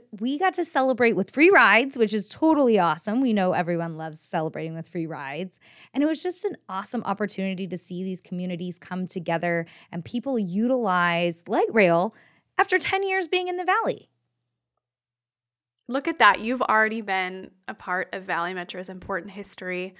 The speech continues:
Speaker 2: just in your five years working here.
Speaker 1: I know. And I'm looking forward to so many more memories ahead, including more episodes of Shifting Gears and Storylines.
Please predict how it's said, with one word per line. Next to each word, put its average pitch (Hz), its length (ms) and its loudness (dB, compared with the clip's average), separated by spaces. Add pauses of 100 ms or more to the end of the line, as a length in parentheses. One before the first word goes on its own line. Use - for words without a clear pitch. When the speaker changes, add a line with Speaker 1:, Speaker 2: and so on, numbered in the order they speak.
(400)
Speaker 2:
just 214 280 -6
in 214 120 -6
your 214 160 -6
five 185 280 -2
years 175 240 -10
working - 400 -16
here. - 200 -14 (580)
Speaker 1:
I 196 80 -2
know. 180 240 -4 (100)
And 190 140 2
I'm 185 160 -2
looking 233 320 -2
forward 220 300 -2
to 185 80 -4
so 254 260 4
many 349 160 -2
more 320 220 0
memories 226 420 0
ahead, 185 460 -2 (320)
including 302 520 8
more 381 140 4
episodes 302 460 2
of - 260 -6 (240)
Shifting 320 360 -2
Gears 466 380 0
and 415 120 2
Storylines. 240 800 2